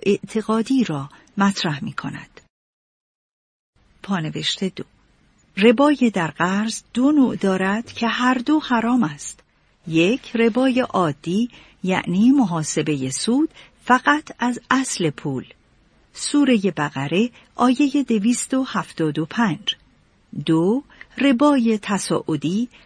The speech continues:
یا ربای مرکب، یعنی محاسبه سود هم از اصل و هم از سود.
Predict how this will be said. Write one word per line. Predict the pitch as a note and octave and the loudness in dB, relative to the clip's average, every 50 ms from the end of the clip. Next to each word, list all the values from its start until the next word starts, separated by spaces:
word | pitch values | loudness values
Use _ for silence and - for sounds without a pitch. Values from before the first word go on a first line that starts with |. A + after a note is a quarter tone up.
| _ _ | _ _
یا | F#3 F3+ A#3+ C4 C#4 C#4+ C#4 - | 0 2 4 4 4 2 2 2
ربای | B3+ A3 G3 G3+ G3 G#3 G3+ G#3+ A#3 | 2 2 2 2 0 0 0 2 2
مرکب، | A3 G3+ E3+ D#3+ D#3 D3+ D3 - - B3 A#3 F3+ - - - _ _ _ _ _ _ _ _ | 4 2 2 0 -2 -4 -6 -6 -2 -2 -2 -2 -2 -6 -16 _ _ _ _ _ _ _ _
یعنی | E3 D3 C#3 - - D3 D3+ D#3+ E3+ G3+ A#3 - - - _ _ - | 0 0 0 0 0 -2 -2 0 0 0 -2 -4 -10 -20 _ _ 4
محاسبه | B3 C4+ A#3+ C4 B3+ B3 - - - C#4 B3 D#4+ D#4+ C#4 G3+ D3+ | 4 4 6 6 4 4 2 0 -2 -2 0 0 2 2 0 0
سود | - - - E3+ E3 E3+ F#3+ G#3+ - - - - _ _ | -2 -4 -4 -4 -2 -2 -4 -6 -8 -10 -20 -20 _ _
هم | - - - A#3+ A#3 G#3 - - | -6 2 4 4 4 4 2 0
از | - D#3 C#3+ - - | -4 -4 -4 -6 -4
اصل | - - G3 A3+ B3+ C#4 C4 - - C#4 C#4 C4+ - _ _ _ _ - | 0 2 2 4 2 2 0 0 -2 -2 -2 -2 -4 _ _ _ _ 0
و | C#4+ C#4+ | 0 2
هم | A3+ G#3 G#3 E3+ D3+ C#3+ - - - | 2 2 0 0 0 -2 -4 -2 -2
از | F#3 G3 - | -2 -2 -2
سود. | - - - F#3 - - _ _ - | -4 -4 -4 -4 -6 -6 _ _ -20